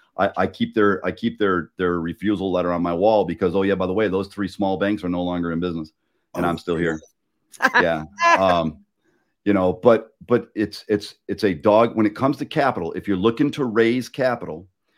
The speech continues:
Speaker 1: and you don't wanna give away equity, there are other, there are other deals you can do, right? There are other, people don't have to take equity, but you, you know, you could have a, a, a revenue, a profit sharing stream. Um, if you go with a private investor,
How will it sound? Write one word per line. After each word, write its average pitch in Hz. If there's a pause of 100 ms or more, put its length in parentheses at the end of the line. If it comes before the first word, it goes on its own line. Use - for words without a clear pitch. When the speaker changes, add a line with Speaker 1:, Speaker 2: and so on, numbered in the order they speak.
(320)
Speaker 1:
and 98
you 98
don't 104
wanna 120
give 113
away 117
equity, 80
there 85
are 85
other, 107
there 95
are 101
other 120
deals 117
you 90
can 98
do, 87 (480)
right? 92
There 92
are 95
other, 107
people 117
don't 127
have 120
to 117
take 120
equity, 92 (180)
but 117
you, 113
you 104
know, 95
you 92
could 101
have 98
a, 101 (120)
a, 95
a 98
revenue, 98
a -
profit -
sharing 82
stream. 76 (460)
Um, 80 (320)
if 127
you 170
go 147
with 139
a 123
private 123
investor, 113